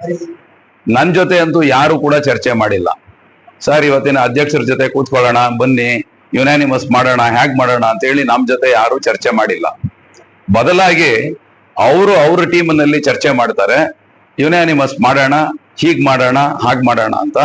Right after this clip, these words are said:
ಹಾಗೆ ಅವ್ರು ಅವರಲ್ಲಿ ಕೂತ್ಕೊಂಡು ತಗೊಂಡಂತ ತೀರ್ಮಾನಗಳನ್ನ ಅವರ ಇನ್ನೊಂದು ಲೈನ್ ಇಂದ ಹೇಳ್ ಕಳಿಸ್ತಾರೆ. ನೋಡಿ, ಈ ಡಿಸೆಂಬರ್ ಇಪ್ಪತ್ತೈದು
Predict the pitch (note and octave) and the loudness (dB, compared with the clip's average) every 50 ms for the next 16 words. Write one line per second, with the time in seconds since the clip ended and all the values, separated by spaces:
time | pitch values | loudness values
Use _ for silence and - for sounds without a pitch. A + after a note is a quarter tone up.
0 | D3+ - - - _ _ _ _ _ _ _ _ _ - A2+ B2 C#3+ D#3 E3 E3 | 0 0 -4 -10 _ _ _ _ _ _ _ _ _ 0 2 2 4 4 4 2
1 | F3 E3+ F3+ E3+ - - - - B2+ D3 F#3+ G#3 G#3+ G3+ G3 G3 F#3+ F#3 E3 D#3+ | 2 0 -2 -2 -4 -6 -4 -2 0 2 2 4 4 2 2 2 2 0 0 -2
2 | D#3+ - C#3 - - E3+ E3+ - D#3 D3+ D#3 D#3 D#3+ D#3+ D3+ C#3+ C#3+ C#3+ D#3 D#3 | -4 -8 -8 -4 -2 -2 -2 0 0 0 2 2 0 0 0 0 2 2 2 2
3 | D#3 D3+ D3 - D3 C3+ C3 - D3+ D#3 A3+ - C#3+ C3+ B2 A2+ G#2+ G2 F#2 F#2 | 2 0 0 0 0 -2 0 0 -2 0 0 2 2 2 2 0 0 -2 -2 0
4 | A2 C#3 D3 C#3+ D4+ - _ _ _ _ _ _ _ _ - - C3+ D#3 F3 E3+ | 0 2 0 0 -2 -6 _ _ _ _ _ _ _ _ -4 0 2 2 2 2
5 | E3 E3 E3 F3 G3 G#3 G#3 G3+ F#3 G3 F3+ E3+ E3+ F3 E3+ E3 D#3+ D#3 D#3 D#3 | 2 2 0 0 0 0 0 0 0 0 2 2 2 0 0 0 0 0 0 0
6 | E3+ E3+ D#3 D3+ D3+ D3+ D3 D3 C3+ B2+ B2+ - - A2+ A2 G2+ - - _ _ | 2 2 2 2 2 2 0 0 0 -2 -2 -2 0 0 0 0 -2 -6 _ _
7 | _ _ - - _ _ _ _ - - - - - _ - - C#3+ C#3+ D#3 F3 | _ _ -20 -20 _ _ _ _ -10 -8 -8 -8 -8 _ -2 0 0 2 2 2
8 | E3+ D3 B2 A2 G#2 - - _ _ _ - C3+ C#3 D3 D3 C#3+ C#3 C3+ C3 B2+ | 2 0 0 -4 -6 -10 -16 _ _ _ -4 -2 0 2 2 2 2 2 0 0
9 | A#2+ A2+ A2 G#2 - - _ _ _ _ _ _ _ _ _ _ _ - - D3+ | 0 -2 -4 -4 -6 -8 _ _ _ _ _ _ _ _ _ _ _ -6 -4 -2
10 | C3+ C#3 E3 E3 D#3 D3 C#3+ C#3+ D3 C#3+ C#3 C3+ A2+ C3+ C3 C3 C3 C3+ D3 D3+ | 0 0 0 0 2 0 0 0 -2 -2 -4 -2 0 0 0 0 0 0 0 -2
11 | D3+ - | -2 -2